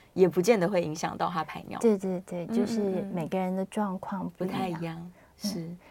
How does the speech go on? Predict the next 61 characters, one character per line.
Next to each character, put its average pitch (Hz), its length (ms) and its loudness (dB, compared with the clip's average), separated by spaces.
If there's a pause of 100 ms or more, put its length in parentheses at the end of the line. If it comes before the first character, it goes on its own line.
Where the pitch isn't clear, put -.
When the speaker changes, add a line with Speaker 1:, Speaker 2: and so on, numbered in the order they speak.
(340)
Speaker 2:
然 202 160 -4
后 262 340 0
像 285 280 2
尿 302 180 6
流 190 240 4
速， 226 240 -2
它 226 180 -2
其 220 200 -4
实 180 120 0
是 220 220 0
可 - 160 -4
以 202 60 2
被 226 160 6
测 254 340 4
量 - 160 -2 (140)
的， - 100 -12
Speaker 1:
嗯。 392 140 0
Speaker 2:
就 349 60 4
是 262 100 2
我 247 80 6
们 170 120 2
尿 208 140 2
尿 208 220 2
速 190 280 -4
度。 170 220 -6 (200)
Speaker 1:
对。 185 100 -12 (260)
Speaker 2:
比 - 80 -2
如 196 120 0
说 247 220 4
在 254 300 2
医 226 120 2
院 233 300 4
里 - 100 -4
是 220 200 -4
有 185 120 2
一 160 40 -2
种 175 160 -4
马 156 300 -6
桶， - 220 -4
我 135 80 -8
们 127 120 -6
叫 190 280 0 (120)
尿 226 200 4
流 180 200 2
速 208 280 0
仪。 151 220 -4 (380)
那 254 120 4
我 196 140 6
站 247 300 4
在 226 160 4
它 214 200 0
前 190 240 -4
面 196 280 0
尿， 196 180 0
它 202 220 0
尿 254 280 6
下 233 220 0
去， 214 140 0
它 202 160 0
就 202 100 0
会 190 220 2